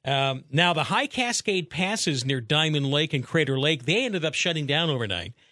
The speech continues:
Blizzard up there, low visibility. So you can't go on, uh, Oregon sixty-two east of Union Creek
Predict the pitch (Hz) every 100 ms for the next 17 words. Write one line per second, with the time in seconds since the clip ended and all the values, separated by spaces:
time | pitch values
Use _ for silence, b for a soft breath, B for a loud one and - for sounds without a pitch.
0 | b b 117 151 196 147 131 - _ _
1 | 127 123 131 104 80 - 120 160 139 156
2 | 143 131 123 123 123 B B B B -
3 | 156 147 143 135 147 190 185 160 180 175
4 | 160 151 147 139 131 143 165 156 147 -
5 | 160 - 135 - 147 139 147 151 156 -
6 | 127 127 151 143 131 - 143 131 135